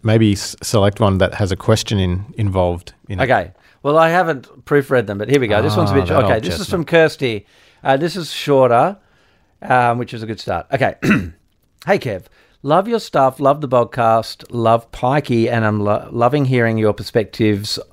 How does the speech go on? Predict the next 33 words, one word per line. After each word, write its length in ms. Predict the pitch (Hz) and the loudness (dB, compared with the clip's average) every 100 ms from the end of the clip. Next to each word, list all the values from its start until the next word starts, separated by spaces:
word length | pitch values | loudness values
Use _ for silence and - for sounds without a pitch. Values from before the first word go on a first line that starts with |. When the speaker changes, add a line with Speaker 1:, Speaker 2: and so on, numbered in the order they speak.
| _ | _
Speaker 2:
of 440 | - - 104 104 107 | -12 0 2 2 -2
this 180 | 107 - | -8 -8
crazy 500 | - 107 98 90 92 | -8 -2 -2 -2 -4
time. 380 | 135 117 85 - - - - _ | 0 0 -2 -8 -20 -20 -20 _
Was 120 | 120 | -6
just 220 | - 185 226 | -2 0 0
listening 280 | 208 214 180 | -2 -2 0
to 100 | 170 | 2
your 80 | 139 | 4
last 280 | 135 - | 2 0
covid 440 | - 135 139 147 127 | -6 0 0 0 -6
special 420 | - 107 - 110 | -4 -2 -2 -4
and 360 | 113 113 113 117 | -4 -4 -2 0
noted 440 | 135 175 160 117 | 2 0 0 -2
that 140 | 127 127 | -4 -2
you 120 | 139 | -4
said 220 | - 185 | -4 -4
something 280 | - 202 196 | -4 -2 0
along 220 | 190 180 | 0 0
the 60 | 175 | 2
lines 240 | 151 143 135 | 2 2 0
of 180 | 123 - - _ | -2 -6 -20 _
Bob 180 | 151 165 | 0 4
Evans 520 | 165 143 139 135 123 - _ - | 4 4 0 -2 -6 -16 _ -2
has 400 | 131 131 110 110 | 2 2 0 -2
these 340 | 135 135 123 | 0 0 -2
dates 340 | - 123 120 | 0 2 0
booked 260 | - 127 - | -4 -6 -6
for 140 | - 113 | -6 0
later 300 | 117 117 113 | 2 4 2
in 100 | 107 | 0
the 120 | 101 | -2
year. 760 | 98 104 127 123 92 76 76 | -4 0 2 4 4 0 -10